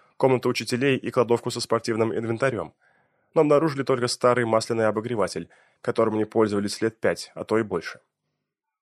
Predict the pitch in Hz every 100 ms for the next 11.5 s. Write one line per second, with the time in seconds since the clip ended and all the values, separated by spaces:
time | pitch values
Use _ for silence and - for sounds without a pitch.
0 | _ _ _ - - 147 104 98 98 110
1 | 110 _ _ _ _ - 107 104 107 107
2 | 104 107 104 104 104 - 120 110 101 98
3 | 104 104 110 117 - - _ _ _ _
4 | _ _ 139 139 143 131 123 131 123 -
5 | 120 117 110 120 113 - - - _ _
6 | _ _ _ _ _ 117 123 127 127 120
7 | 117 - 131 110 110 110 127 113 113 110
8 | 107 131 107 92 80 _ _ 107 92 -
9 | 92 95 87 76 - _ _ _ _ _
10 | _ _ 117 123 135 135 127 123 117 113
11 | 101 98 - 98